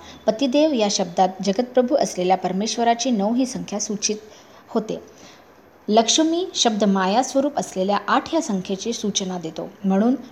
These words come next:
चोवीस अठ्ठ्याण्णव संख्या अद्भुत संख्या मानली जाते. तेच गायत्री स्वरूप आहे, परमात्मा स्वरूप आहे. पराशक्ती, अ, सुद्धा तेच आहे हे सुचवण्यासाठी या संख्या श्रीपाद प्रभू या पद्धतीने जोडीत असत. तेव्हा मी म्हणालो, "महाराज,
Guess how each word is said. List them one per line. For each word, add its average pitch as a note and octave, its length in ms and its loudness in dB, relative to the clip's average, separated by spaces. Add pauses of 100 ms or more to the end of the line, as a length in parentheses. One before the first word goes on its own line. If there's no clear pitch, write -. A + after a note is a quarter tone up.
चोवीस D4 340 4
अठ्ठ्याण्णव G#3 420 0
संख्या F#3+ 440 -2
अद्भुत G#3 240 0
संख्या F#3+ 340 -6
मानली F3 320 -4
जाते. E3 260 -8
तेच B3 420 0
गायत्री F#3+ 400 -2
स्वरूप F#3+ 300 -4
आहे, E3+ 180 -8 (340)
परमात्मा C4+ 460 4
स्वरूप G3 320 0
आहे. E3+ 180 -4 (360)
पराशक्ती, C#4 840 2 (380)
अ, A3 200 8
सुद्धा A3 320 2
तेच B3+ 300 4
आहे F#3 180 0
हे A#3 200 0
सुचवण्यासाठी B3+ 960 2
या G#3 160 4
संख्या G3+ 440 2
श्रीपाद A#3+ 380 0
प्रभू G3+ 320 0
या A3 160 2
पद्धतीने F#3+ 560 -2
जोडीत F#3 320 -6
असत. - 160 -6 (400)
तेव्हा F#3+ 220 2
मी F#3 120 0
म्हणालो, F3+ 360 -4 (320)
"महाराज, A#3 420 2